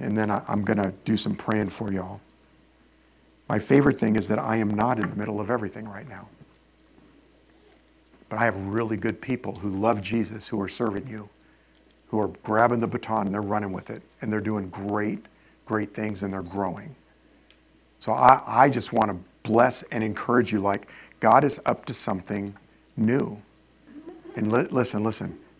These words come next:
the new is in you. It's not just us as a church.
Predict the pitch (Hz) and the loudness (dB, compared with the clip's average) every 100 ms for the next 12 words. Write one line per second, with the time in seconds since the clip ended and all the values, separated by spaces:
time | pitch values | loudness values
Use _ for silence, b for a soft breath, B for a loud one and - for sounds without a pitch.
0 | - 113 110 143 156 123 143 - - _ | -2 2 6 8 8 8 4 -6 -20 _
1 | _ - - - - 151 120 117 - - | _ -20 -20 -20 -4 4 4 4 0 -2
2 | - 120 104 101 101 101 - _ _ _ | -4 -2 0 0 -4 -10 -20 _ _ _
3 | _ _ _ - 113 104 - - _ _ | _ _ _ -4 0 0 -2 -14 _ _
4 | _ _ _ - _ _ _ - - - | _ _ _ -20 _ _ _ -20 -20 -8
5 | 120 113 123 - 175 - - - 156 - | -4 0 0 2 0 -2 -2 0 0 0
6 | - - 120 101 - - 156 185 - | -4 -6 -6 -4 -4 -2 -2 -4 -12